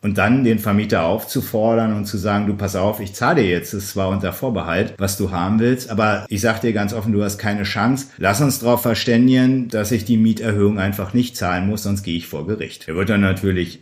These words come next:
in der Regel nicht antworten, "Ja, und dann müsst ihr halt vor Gericht." Jetzt könnt ihr übrigens den ganz frechen Trick wieder machen.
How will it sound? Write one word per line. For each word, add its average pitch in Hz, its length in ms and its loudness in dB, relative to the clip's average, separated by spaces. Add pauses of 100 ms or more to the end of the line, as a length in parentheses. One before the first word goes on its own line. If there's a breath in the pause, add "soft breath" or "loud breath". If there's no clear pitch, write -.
in 95 80 -4
der 87 160 0
Regel 92 260 2
nicht 85 220 -4
antworten, 113 460 -2
"Ja, 107 120 -2
und 104 80 0
dann 107 100 2
müsst 117 220 4
ihr 87 80 -4
halt 73 160 -12
vor 67 220 -14
Gericht." 65 260 -14
Jetzt - 260 0
könnt 147 320 2
ihr 69 280 -6 (180)
übrigens 117 500 2
den 110 240 2
ganz 98 340 0
frechen 73 380 -12
Trick - 320 -14
wieder 73 280 -8
machen. 117 500 -2